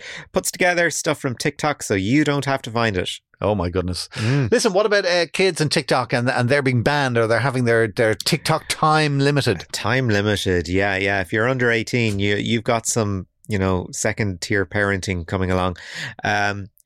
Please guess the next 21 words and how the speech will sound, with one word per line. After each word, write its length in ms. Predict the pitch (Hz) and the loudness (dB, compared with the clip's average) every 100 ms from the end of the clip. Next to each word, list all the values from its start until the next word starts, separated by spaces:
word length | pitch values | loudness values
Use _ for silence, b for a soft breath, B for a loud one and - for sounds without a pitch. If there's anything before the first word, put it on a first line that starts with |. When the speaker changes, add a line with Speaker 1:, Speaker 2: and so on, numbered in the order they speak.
| B B B - | B B B -8
Speaker 1:
uh, 840 | - 60 60 123 127 127 127 127 123 | -4 -2 0 -2 -4 -6 -4 -2 -4
TikTok's 460 | - - 135 - - | -6 -4 -4 -4 -6
come 160 | 151 | -2
along 260 | 147 143 139 | 2 2 0
and 100 | 127 | -2
said, 260 | 131 110 - | -2 -2 -2
"You 80 | |
know 160 | 120 160 | 0 2
what? 300 | 151 147 - | 2 0 -4
If 220 | - 104 | -8 -4
you're 120 | 104 120 | 0 0
under 200 | 135 127 | 2 0
eighteen, 520 | 113 - 113 113 113 98 | 0 0 0 0 -4 -6
we're 220 | 92 98 | 0 2
limiting 520 | 98 107 123 131 123 113 | 2 2 0 0 -2 0
you 160 | 117 | 0
to 200 | 113 104 | 0 0
an 100 | 92 | 0
hour 300 | 92 113 120 | 0 0 2
a 60 | 113 | 2
day." 340 | 110 107 90 | 2 0 0